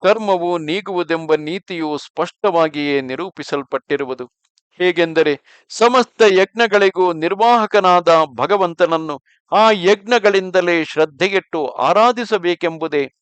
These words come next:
ಇದರ ಮುಖ್ಯ ತಾತ್ಪರ್ಯವು. ಈ ಭಗವದಾರಾಧನಾ ರೂಪವಾದ ಕರ್ಮವು ಮನಸ್ಸಿಗೆ ಶಾಂತಿಯನ್ನು ಉಂಟು ಮಾಡುವುದು, ನಿರತಿಶಯವಾದ ಮೋಕ್ಷ ಸುಖವನ್ನು ಒಡಗೂಡಿಸುವುದು. ಆದುದರಿಂದ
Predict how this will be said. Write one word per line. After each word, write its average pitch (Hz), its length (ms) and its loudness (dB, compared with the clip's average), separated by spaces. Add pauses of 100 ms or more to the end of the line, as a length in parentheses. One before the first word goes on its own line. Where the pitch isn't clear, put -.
(140)
ಇದರ 180 360 2
ಮುಖ್ಯ 147 500 -2
ತಾತ್ಪರ್ಯವು. 139 760 -4 (800)
ಈ 214 200 0 (100)
ಭಗವದಾರಾಧನಾ 185 1120 4
ರೂಪವಾದ 160 800 0 (100)
ಕರ್ಮವು 156 560 -2
ಮನಸ್ಸಿಗೆ 151 720 -4
ಶಾಂತಿಯನ್ನು 143 840 -4
ಉಂಟು 131 320 -12
ಮಾಡುವುದು, 127 440 -4 (400)
ನಿರತಿಶಯವಾದ 196 1000 0
ಮೋಕ್ಷ 170 540 -4
ಸುಖವನ್ನು 160 680 -4 (140)
ಒಡಗೂಡಿಸುವುದು. 127 800 -8 (520)
ಆದುದರಿಂದ 156 600 0